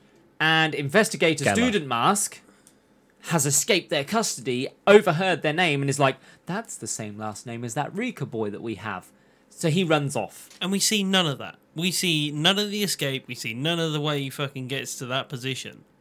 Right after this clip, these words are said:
Speaker 1: She, <laughs> no, we don't. She takes control of Great Mask. They go and see the doctor, who unfortunately has passed away from his neck wound. And Ein turns around to Yuri and is like,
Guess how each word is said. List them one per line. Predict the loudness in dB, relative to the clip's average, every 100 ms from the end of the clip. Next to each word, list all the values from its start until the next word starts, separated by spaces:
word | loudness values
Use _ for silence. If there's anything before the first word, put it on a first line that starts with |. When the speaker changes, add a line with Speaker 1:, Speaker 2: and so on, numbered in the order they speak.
| _ _ _ _ -6
Speaker 1:
She, | -4 -2 -4 -6 -10
<laughs> | -10
no, | -6 -6
we | -6
don't. | -6 -8 -12 -20 -8
She | -2
takes | 4 4 4
control | -6 0 2 4
of | 4
Great | 2 2
Mask. | 2 0 0 -6 -14 _ _ _ _ -16
They | 0 4 4
go | 4 2
and | 2
see | 0 -2
the | 0
doctor, | 0 -2 -2 -6 -4
who | -4 -4
unfortunately | -6 -6 -6 -6 -12 -12
has | -14
passed | -12 -12 -12
away | -10 -8 -8
from | -12
his | -12 -8
neck | -6 -6 -6
wound. | -6 -6 -10 _ _ -20 _ _ _ _ _ _ -8
And | -4 2
Ein | 4 6 4 0 -8
turns | -2 0 0
around | 0 -2
to | 0
Yuri | 0 2 2
and | -2
is | -4
like, | -2 -2 -6